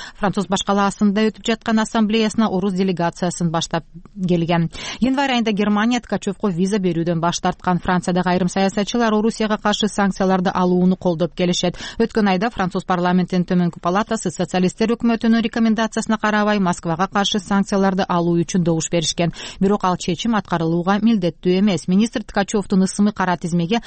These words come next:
ал Краснодар аймагын жетектеп турган кезде, эки миң он төртүнчү жылдын орто ченинде кошулган. Ошондо губернатор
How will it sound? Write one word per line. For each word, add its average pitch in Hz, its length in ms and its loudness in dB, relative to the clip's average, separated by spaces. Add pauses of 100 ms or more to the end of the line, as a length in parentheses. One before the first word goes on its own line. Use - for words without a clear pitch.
(220)
ал 202 200 2
Краснодар 196 520 0
аймагын 214 400 2
жетектеп 202 420 -2
турган 214 280 2
кезде, 226 320 -2 (200)
эки 220 200 0
миң 247 160 4
он 220 80 2
төртүнчү 208 420 -2
жылдын 214 320 0
орто 190 300 -2
ченинде 170 500 -2
кошулган. 180 560 -2 (320)
Ошондо 240 300 2
губернатор 175 580 0